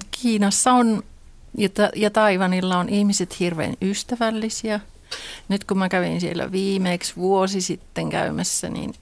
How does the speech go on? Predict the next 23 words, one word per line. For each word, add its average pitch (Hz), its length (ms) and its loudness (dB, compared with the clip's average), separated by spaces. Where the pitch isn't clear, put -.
niin - 280 -6
oikein 175 360 -4
ihmettelin - 520 -4
sitä, - 300 -10
että - 380 -10
miten 160 460 0
lämpimiä - 680 0
ihmiset 175 500 -2
siellä 170 360 0
on. 190 140 2
He 202 100 4
muisti 214 380 2
meitä 175 400 2
vielä 165 280 2
siitä - 280 -4
parinkymmenen 151 640 0
vuoden 139 300 -2
takaa, - 400 -6
kun - 80 -10
me - 60 -4
ollaan - 280 -10
oltu. 170 480 -2
Ja 170 260 -4